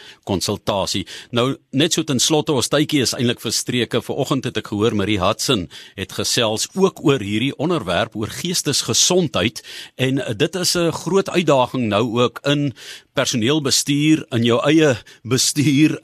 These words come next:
in, eh, 'n leier wat 'n voorbeeld moet stel, maar is die, eh, geestesgesondheid navorsing wat na vore gekom het, want, ehm, daar's 'n paar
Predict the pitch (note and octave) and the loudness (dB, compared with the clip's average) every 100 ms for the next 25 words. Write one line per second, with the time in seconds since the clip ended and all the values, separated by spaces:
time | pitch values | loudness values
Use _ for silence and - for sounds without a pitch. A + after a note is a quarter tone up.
0 | A2+ A#2 A2+ A2+ G#2+ A2 - G2 - A#2 | 0 0 0 0 2 0 -4 -10 -2 0
1 | G2+ G2+ C#3 C3+ A#2 A#2 - C#3 D3 C#3 | 2 2 2 0 -4 -6 -4 0 0 0
2 | C3 - A#2+ - C3+ C3 C3 - - - | -2 -2 -2 0 2 2 0 -6 -20 -6
3 | G#2+ D3+ E3 E3+ - F3 E3+ A#2 G#2 - | -2 0 0 -2 -2 -2 0 2 2 0
4 | A#2 A#2+ - D#3+ F#3 - F3+ - D#3 - | 0 -2 0 0 2 0 0 0 2 2
5 | D#3 D#3 D3+ D3 - G2 A2+ F3+ - G#3 | 2 2 2 2 0 -2 0 0 -2 -2
6 | - F3+ D#3 C#3+ - D3+ C#3 A#2+ B2 - | 2 2 2 0 2 2 2 2 -2 0
7 | B2 A#2+ G2+ - - A#2 A2 - A2+ A2 | 2 4 2 -2 -2 -2 -4 -2 -2 0
8 | A2 - - - A#2+ D3+ - D3+ D#3 D#3 | -4 -10 -10 -2 0 0 2 4 4 2